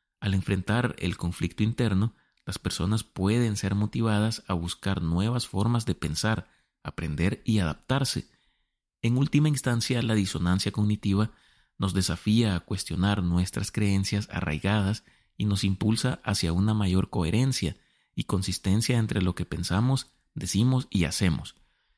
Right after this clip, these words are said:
Quizá desde una óptica más positiva, la disonancia cognitiva puede haber evolucionado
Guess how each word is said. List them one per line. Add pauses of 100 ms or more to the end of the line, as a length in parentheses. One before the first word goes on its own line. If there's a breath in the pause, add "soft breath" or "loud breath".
(440)
Quizá
desde
una
óptica
más
positiva, (560)
la
disonancia
cognitiva
puede
haber
evolucionado